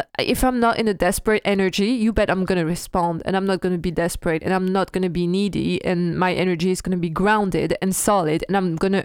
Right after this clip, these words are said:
attract something that is exactly that, grounded and solid, right? So for those of you who have been following the podcast for a while, <laughs> you've heard about my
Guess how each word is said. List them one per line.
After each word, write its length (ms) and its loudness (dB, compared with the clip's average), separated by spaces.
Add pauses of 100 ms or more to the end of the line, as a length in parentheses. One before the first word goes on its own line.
attract 380 -2
something 380 -2
that 100 2
is 180 0
exactly 500 -2
that, 320 0
grounded 400 0
and 140 -2
solid, 560 -2
right? 420 -2
So 180 -2
for 240 0
those 340 4
of 100 0
you 220 2
who 140 2
have 220 0
been 360 0
following 420 2
the 80 2
podcast 500 0
for 140 0
a 80 4
while, 400 4 (200)
<laughs> 160 -2
you've 320 0
heard 280 2
about 280 2
my 280 2